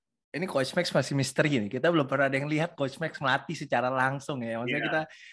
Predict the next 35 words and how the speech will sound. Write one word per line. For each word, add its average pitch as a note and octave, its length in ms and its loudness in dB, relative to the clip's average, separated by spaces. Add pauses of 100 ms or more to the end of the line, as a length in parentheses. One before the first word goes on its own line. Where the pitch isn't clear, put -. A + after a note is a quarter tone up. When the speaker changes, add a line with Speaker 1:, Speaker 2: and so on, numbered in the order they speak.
(140)
Speaker 1:
masih D3+ 160 2
sok-sok D#3 560 2
misterius. D3+ 480 0
Kasih C#3+ 240 0
tahu D#3+ 160 2
kita F3 240 0
dong F3 80 2
dikit E3+ 320 -4
dong, D#3+ 240 2
cerita D#3 480 -2
kalau D3 160 -2
lagi C#3+ 160 -6
latihan F#3+ 400 -4
tuh - 20 -16 (380)
sebenarnya F3+ 320 -4
Coach D3 240 0
Max E3 160 -4
tuh F#3 80 2
orang D#3 160 2
kayak B2+ 240 2
apa - 80 -8
sih? D#3 240 -8 (1500)
Speaker 2:
Eh, G3+ 720 4
detail G3+ 320 0
banget, G3+ 360 4
detail. D#3+ 580 0 (120)
Speaker 1:
Hmm. G#3+ 140 -10 (240)
Speaker 2:
Terus F#3 200 -14
dia F3+ 200 0 (420)
based D3+ 360 -4
on D3+ 180 -4 (400)
statistik D#3 580 -4
banget E3 300 -2
lah. D3+ 240 -2 (520)
Jadi, D#3 360 -4